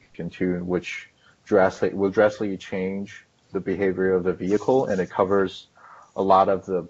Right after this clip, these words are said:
possible behaviors of a, of autonomous vehicle. It, I think it's still viable with our tool chain.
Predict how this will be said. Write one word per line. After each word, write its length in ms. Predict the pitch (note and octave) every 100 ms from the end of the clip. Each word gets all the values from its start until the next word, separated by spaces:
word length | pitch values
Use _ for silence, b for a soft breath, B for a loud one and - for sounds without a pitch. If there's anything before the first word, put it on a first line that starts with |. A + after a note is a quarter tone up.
| -
possible 540 | G2 F#2+ F2+ F#2+ F#2
behaviors 840 | F2 F#2 F#2+ F#2 F#2+ G2 G2+ - _ _ -
of 200 | F2 F2
a, 260 | E2+ E2 E2
of 100 | F2
autonomous 500 | F2+ - F#2 F2+ F2+
vehicle. 640 | - F#2+ G2 - A2+ A2+ - _
It, 160 | E2+ F2 - _ _
I 140 | F2 F#2
think 300 | - C3 G#2+
it's 180 | F#2
still 220 | - G2 F2+
viable 500 | F2+ F#2 F2+ F2 F2+
with 140 | F2+
our 120 | E2+
tool 240 | - F#2 F#2
chain. 360 | - - -